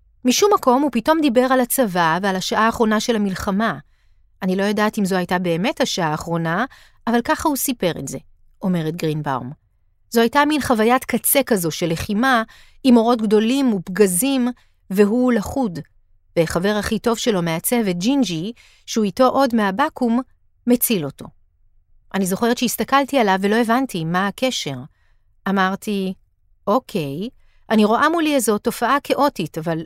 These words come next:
לא עשיתי את הלינק." עד גיל ממש מאוחר בכלל לא ידעתי ששירת בסיירת שקד, ועד היום לא מאוד דחוף לי לדעת את תוואי הקרב.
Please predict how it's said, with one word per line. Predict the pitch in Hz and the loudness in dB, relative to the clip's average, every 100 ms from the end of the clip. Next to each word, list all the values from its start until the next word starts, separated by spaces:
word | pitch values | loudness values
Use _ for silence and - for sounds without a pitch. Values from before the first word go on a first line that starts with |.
| - | -6
לא | 202 | -2
עשיתי | 214 - 214 208 | -2 -2 -2 -2
את | 190 | -2
הלינק." | 196 202 151 - - _ _ _ _ _ _ - | -2 -4 -4 -10 -20 _ _ _ _ _ _ -2
עד | 294 277 | 0 2
גיל | 277 302 | 0 2
ממש | 233 233 240 | 4 2 2
מאוחר | 254 220 - 240 254 | 0 0 2 2 2
בכלל | 240 269 285 | 2 2 2
לא | |
ידעתי | 302 226 196 262 - 151 | 2 2 2 2 0 -8
ששירת | 151 160 185 180 202 | -6 -6 0 0 0
בסיירת | 202 202 196 202 | -2 -2 -2 -4
שקד, | - - 277 240 220 - - _ - | -6 -2 0 0 -2 -10 -20 _ -4
ועד | 175 196 226 | -2 0 2
היום | 254 214 233 | 4 4 2
לא | 226 | 2
מאוד | 277 254 | 2 2
דחוף | 247 269 - | 0 -2 -2
לי | 269 | 0
לדעת | 262 196 175 170 190 | 0 2 4 2 0
את | 196 - | -6 -6
תוואי | 175 170 160 | -2 0 -2
הקרב. | 180 185 165 131 - | -6 -6 -6 -6 -10